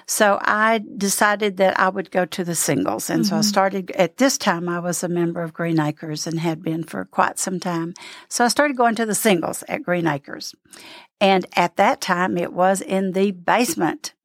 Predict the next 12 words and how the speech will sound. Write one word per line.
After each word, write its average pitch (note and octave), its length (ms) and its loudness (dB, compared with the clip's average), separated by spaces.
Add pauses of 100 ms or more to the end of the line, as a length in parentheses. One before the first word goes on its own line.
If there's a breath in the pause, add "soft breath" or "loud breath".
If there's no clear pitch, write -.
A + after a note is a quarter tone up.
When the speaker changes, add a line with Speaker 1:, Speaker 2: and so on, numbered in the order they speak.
(560 loud breath)
Speaker 1:
of F3 180 -2
Green F3 240 0
Acres, F3+ 360 -2
and E3 140 -2
we E3+ 80 -6
called F#3 340 0
it G#3+ 120 -8
the B3+ 80 -2
Green E3+ 520 4
Room. D#3+ 640 4 (680 loud breath)
And, G3 500 4 (100)
uh, F3+ 280 -4